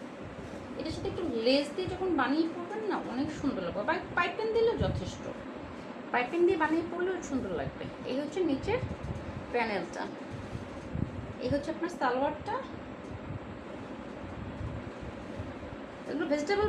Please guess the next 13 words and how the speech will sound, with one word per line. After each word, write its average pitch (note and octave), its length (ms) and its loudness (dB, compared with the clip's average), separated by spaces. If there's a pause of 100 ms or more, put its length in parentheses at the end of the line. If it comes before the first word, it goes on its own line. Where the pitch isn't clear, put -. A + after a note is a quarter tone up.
বাটি F4+ 180 6 (160)
কটনের D#4 400 4
উপর F4+ 160 -4 (100)
আছে, - 160 -2 (140)
খুবই F#4 180 0 (100)
ভালো। G#3 180 4 (100)
হ্যাঁ, G#4+ 140 -2 (160)
ওয়াশ - 240 6
করার E4+ 200 4
পর F#4 80 4 (100)
আরও B3+ 120 4 (100)
সফট G3+ 220 -2
হবে G#3 120 0